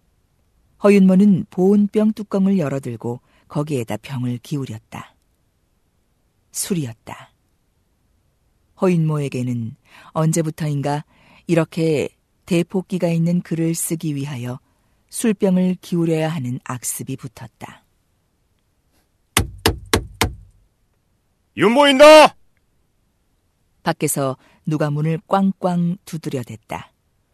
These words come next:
Speaker 1: 허윤모가 보온병 뚜껑을 놓기도 전에 시병원 진료과 의사 송명근이 불쑥 뛰어들었다. 송명근은 수수깡마를 함께 탔고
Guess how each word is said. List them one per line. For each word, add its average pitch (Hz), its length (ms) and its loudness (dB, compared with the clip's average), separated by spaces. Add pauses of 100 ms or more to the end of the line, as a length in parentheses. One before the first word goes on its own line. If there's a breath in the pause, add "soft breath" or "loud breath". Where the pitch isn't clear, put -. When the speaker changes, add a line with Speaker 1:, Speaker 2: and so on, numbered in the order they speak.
(1000)
Speaker 1:
허윤모가 175 680 4 (320)
보온병 196 580 4
뚜껑을 180 380 0
놓기도 143 400 -4
전에 127 380 -8 (680)
시병원 185 680 2
진료과 170 480 -2
의사 143 480 -4 (180)
송명근이 139 880 0 (240)
불쑥 - 480 -4
뛰어들었다. 165 680 -8 (1500)
송명근은 180 840 2 (540)
수수깡마를 202 840 0
함께 208 380 -4
탔고 127 640 -12